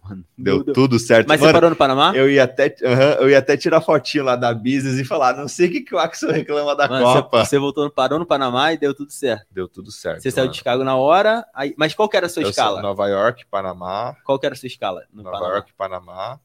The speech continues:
Speaker 2: Como assim?
Speaker 1: Quanto tempo de escala?
Speaker 2: Mano, era
Speaker 1: Cinquenta
Speaker 2: uma
Speaker 1: minutos?
Speaker 2: hora.
Speaker 1: É, então, foi nessa que eu me fudi. Você deu uma puta sorte, então, o Tato deu sorte.
Speaker 2: Mano, era uma horinha.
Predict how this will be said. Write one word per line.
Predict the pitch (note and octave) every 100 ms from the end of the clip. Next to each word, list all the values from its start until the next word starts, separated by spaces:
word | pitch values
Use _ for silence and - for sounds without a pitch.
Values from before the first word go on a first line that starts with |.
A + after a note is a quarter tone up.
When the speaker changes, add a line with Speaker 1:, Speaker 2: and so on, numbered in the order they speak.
| _
Speaker 2:
Como | A#2+
assim? | A#2 - F2+ E2+ -
Speaker 1:
Quanto | C3+ C3
tempo | A#2 G#2+
de | G#2
escala? | - F2+ - _ _ -
Speaker 2:
Mano, | A#2+ F#2+ D#2+ _ _ _ _ _ _ _
era | F#2 F#2+ G2 F#2+ F2 E2 _
Speaker 1:
Cinquenta | - - A2 A2
Speaker 2:
uma | G2
Speaker 1:
minutos? | B2 G3+
Speaker 2:
hora. | A2 A#2 F2 _ _
Speaker 1:
É, | G#2 G#2+
então, | G#2 G#2 F2+
foi | G#2 G2
nessa | F2 G#2 B2
que | C3
eu |
me | C3+
fudi. | C3+ E3+ A#2
Você | F#2+ - G#2
deu | G#2 A2
uma | A2
puta | A2 A2+ D3
sorte, | D3 B2 A#2+ A#2+
então, | A2 G2
o |
Tato | G2 F#2+
deu | A#2+ A#2+
sorte. | C#3+ G#2+ G#2+ F#2+
Speaker 2:
Mano, | F#2 G#2+ F2 D#2+
era | F#2 G2
uma | A2 C3+
horinha. | C3+ C#3+ C#3